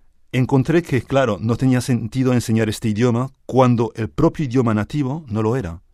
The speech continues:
Entonces, reuniéndome con varios del Cabildo Indigenal, empecé pues a escribir una gramática básica y a introducir el Vechejirua, que quiere decir nuestro idioma. Lo introduje en la Escuela Nacional.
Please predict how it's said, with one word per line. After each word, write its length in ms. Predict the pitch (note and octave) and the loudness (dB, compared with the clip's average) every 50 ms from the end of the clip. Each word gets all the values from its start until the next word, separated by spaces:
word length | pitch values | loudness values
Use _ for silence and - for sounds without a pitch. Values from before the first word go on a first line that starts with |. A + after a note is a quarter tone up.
| _ _ _ A2+ | _ _ _ -8
Entonces, 640 | A2 A2 - C#3+ C#3 - D3 D3 D#3 D3 - - - | -4 -2 0 0 0 0 0 0 0 0 -4 -10 -12
reuniéndome 760 | A#2 G2+ G2+ A2+ A2 A2+ A#2 B2 B2 A#2 B2+ B2+ C3 B2+ A#2+ | -10 -6 -2 0 2 2 2 2 2 2 2 2 2 0 0
con 340 | - B2 A2+ A2 G#2+ G2+ F#2 | 0 0 2 2 2 0 0
varios 680 | G#2+ G#2+ A2 A2+ A#2 A2+ G#2+ - - - - - _ _ _ - | 0 0 0 0 -2 -2 -2 -4 -10 -14 -16 -20 _ _ _ -16
del 180 | A2 G#2+ G#2 - | -10 -10 -10 -8
Cabildo 380 | - G#2+ G2 G#2 G#2 G2 G#2 | -6 -6 -4 -4 -2 -2 -2
Indigenal, 640 | G2+ G2 F#2 G#2 - - C3 B2 B2 A#2+ C3+ D3 - _ _ _ _ - | -2 -2 -4 -6 -6 -4 -2 -2 -2 -2 -4 -6 -10 _ _ _ _ -6
empecé 420 | A#2 A2 - - A#2+ - D#3+ D#3 | -6 -4 -4 -4 -4 -2 -2 -2
pues 240 | - D3 D3 C#3 D3 | 0 0 0 0 0
a 40 | B2 | -4
escribir 360 | - - - B2 B2+ B2+ B2 | -6 -4 -2 -2 0 2 2
una 140 | A#2+ A2 G#2 | 2 2 0
gramática 560 | G2+ A2+ A2+ A2 A2+ - - G#2 - G#2+ G2 | 0 0 0 0 0 -2 -4 -6 -6 -4 -2
básica 600 | B2+ B2 A#2+ - - A2 - - A2 C3 D#3 - - _ _ | 0 -2 -2 -4 -8 -10 -8 -8 -8 -8 -10 -12 -16 _ _
y 120 | - A2+ | -6 -2
a 40 | A2+ | -2
introducir 680 | A2 G#2+ - A2 A2+ G#2 A2 - - - C3+ C3+ C3+ - | -2 -2 -2 -4 -2 -2 -4 -6 -4 -2 -2 -2 -2 -2
el 140 | A#2 G#2+ G#2 | -4 -6 -4
Vechejirua, 840 | F#2+ G#2+ - A#2+ G2 - - B2 A#2+ C3 B2+ G#2 F#2 F#2 F2+ E2+ - _ _ _ | -4 -6 -6 -8 -8 -6 -4 -2 -2 0 0 -2 -4 -6 -8 -10 -14 _ _ _
que 140 | - F#2+ | -16 -10
quiere 220 | - - A#2 A2 A2 | -6 -4 -2 -2 -2
decir 340 | G2+ - - C3+ B2+ - - - _ _ _ _ | -2 -2 -4 -4 -4 -4 -8 -16 _ _ _ _
nuestro 400 | G#2+ A2 A2+ G#2+ - - G#2+ G#2+ | -6 -4 -4 -4 -6 -4 -6 -4
idioma. 460 | G2+ G#2+ A2+ F#2+ F#2 E2+ E2+ F2+ - _ _ _ _ _ _ | -2 0 -2 -2 -2 -6 -10 -12 -18 _ _ _ _ _ _
Lo 120 | - A2 G#2+ | -8 -6 -6
introduje 680 | F#2+ - A2+ F#2+ G#2+ A2+ - - C3 A#2+ A#2+ A2+ - - | -4 -6 -6 -6 -6 -6 -6 -4 -4 -6 -6 -6 -10 -10
en 120 | A2+ G#2 | -6 -6
la 60 | G2 F2 | -6 -6
Escuela 520 | - - - - G#2+ G2 F#2 F2 F2 F#2 - - | -6 -8 -6 -6 -6 -6 -6 -8 -10 -14 -14 -14
Nacional. 460 | G2+ F#2 - G2+ F2+ E2+ E2 E2+ | -14 -12 -10 -12 -12 -12 -12 -14